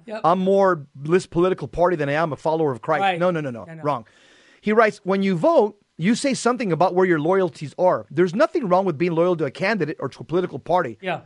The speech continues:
Speaker 2: But there is something very wrong if your loyalty to either is stronger than your loyalty to Jesus Christ.
Speaker 1: Amen.
Speaker 2: Ask yourself, is there a position that my party can take that would prevent me from voting the party line?" Framed in another way, the question is,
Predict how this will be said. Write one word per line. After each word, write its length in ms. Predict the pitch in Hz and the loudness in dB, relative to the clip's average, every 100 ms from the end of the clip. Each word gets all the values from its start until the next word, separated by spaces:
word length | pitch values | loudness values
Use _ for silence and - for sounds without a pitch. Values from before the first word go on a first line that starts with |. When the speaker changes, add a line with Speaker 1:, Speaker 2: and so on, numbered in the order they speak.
| _ | _
Speaker 2:
But 120 | 165 | 0
there 140 | - 269 | 2 0
is 80 | - | 2
something 340 | 233 233 160 | 0 0 -2
very 260 | 127 233 285 | 2 2 2
wrong 340 | 160 151 170 - _ | 2 2 -2 -8 _
if 140 | 175 160 | 0 2
your 140 | 156 | 0
loyalty 600 | 143 233 277 - 170 170 - _ _ - | 4 4 4 0 -4 -4 -8 _ _ -6
to 100 | 202 | 0
either 340 | 180 277 233 170 | 2 4 4 2
is 180 | 180 | 0
stronger 540 | - - 170 196 269 185 | -2 -2 2 4 4 0
than 160 | 170 | 0
your 140 | 165 160 | 0 2
loyalty 360 | 180 208 202 151 | 2 2 0 -6
to 120 | 147 | -8
Jesus 400 | 123 180 185 160 | -4 -4 -4 -4
Christ. 400 | - 160 117 165 | 0 0 -2 -10
Speaker 1:
Amen. 360 | 190 208 165 131 - | -6 -6 -8 -10 0
Speaker 2:
Ask 360 | 190 240 - | 2 2 -2
yourself, 400 | 214 180 160 127 - - _ - | -4 -2 -2 -4 -10 -20 _ -2
is 160 | 175 | 0
there 100 | 180 | 2
a 60 | 185 | 0
position 520 | 175 160 170 262 285 | 0 -2 0 -2 0
that 100 | 269 | 0
my 140 | 196 190 | 0 -2
party 340 | - 202 208 | 2 2 2
can 200 | 220 170 | -2 -6
take 340 | 143 202 208 143 - _ | -4 0 0 0 -12 _
that 160 | 151 165 | -2 0
would 140 | 160 | 0
prevent 320 | - 147 190 | -2 0 0
me 100 | 185 | 0
from 220 | 196 180 147 | -4 -2 0
voting 360 | 147 165 175 | 0 0 0
the 80 | 160 | -4
party 360 | 139 143 135 147 | -2 -2 0 0
line?" 400 | 208 196 113 95 _ _ _ | 0 0 -6 -14 _ _ _
Framed 520 | _ - 214 285 330 254 | _ 2 4 4 2 0
in 80 | |
another 280 | 175 180 220 | 0 2 2
way, 180 | 170 226 | 2 2
the 80 | 190 | 0
question 380 | - 214 214 185 | 0 0 2 0
is, 160 | 185 | 0